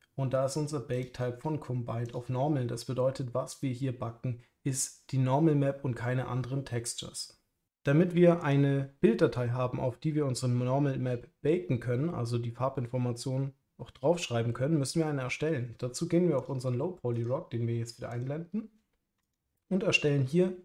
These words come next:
in seinem eigenen Material im Shading Tab mit Shift A Texture, Image Texture eine Datei. Hier müssen wir auf Neu klicken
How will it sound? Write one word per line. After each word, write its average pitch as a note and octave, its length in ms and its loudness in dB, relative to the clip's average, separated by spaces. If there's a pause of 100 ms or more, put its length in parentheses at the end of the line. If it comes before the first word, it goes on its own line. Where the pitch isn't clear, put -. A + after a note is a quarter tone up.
in E3 260 4
seinem C#3 380 2
eigenen D3 320 2
Material B2 680 -4 (1000)
im A#2 100 2
Shading C#3 340 4
Tab D#3 320 -8 (720)
mit E3 160 0
Shift - 340 -6
A C#3 440 -2 (160)
Texture, C#3+ 580 -6 (320)
Image D#3+ 400 2
Texture E3 640 -6 (160)
eine C3+ 220 -2
Datei. A#2 480 -6 (1200)
Hier C#3+ 100 2
müssen D3 280 2
wir A#2+ 280 -2 (220)
auf - 220 -14
Neu B2+ 280 0
klicken F3 640 0